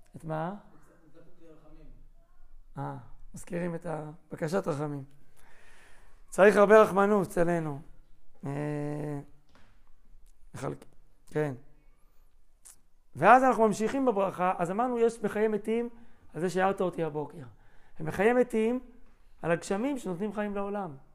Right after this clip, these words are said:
Speaker 1: ואז יש את ההמשך, שאומרים, "סומך נופלים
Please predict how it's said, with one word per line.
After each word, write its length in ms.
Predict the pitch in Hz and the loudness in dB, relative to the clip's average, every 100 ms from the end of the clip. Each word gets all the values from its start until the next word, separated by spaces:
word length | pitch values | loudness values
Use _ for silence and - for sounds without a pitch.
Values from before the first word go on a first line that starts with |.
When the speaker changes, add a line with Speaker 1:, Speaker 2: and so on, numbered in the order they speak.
| - - - - 131 | -20 -20 -20 -12 2
Speaker 1:
ואז 600 | 170 247 285 262 269 - - - - - - - - - | 6 10 10 8 2 -6 -18 -20 -20 -18 -16 -16 -16 -2
יש 140 | 196 | 0
את 100 | 202 | 0
ההמשך, 540 | 180 147 - 135 - - - - - - - | -2 -2 -4 -8 -8 -16 -18 -18 -18 -20 -14
שאומרים, 600 | - 147 147 180 214 175 | -4 -2 -2 -2 -2 -4
"סומך 420 | - 170 196 214 | -6 -4 -2 -2
נופלים 680 | 175 143 - 175 196 226 | -4 -8 -4 -2 0 -2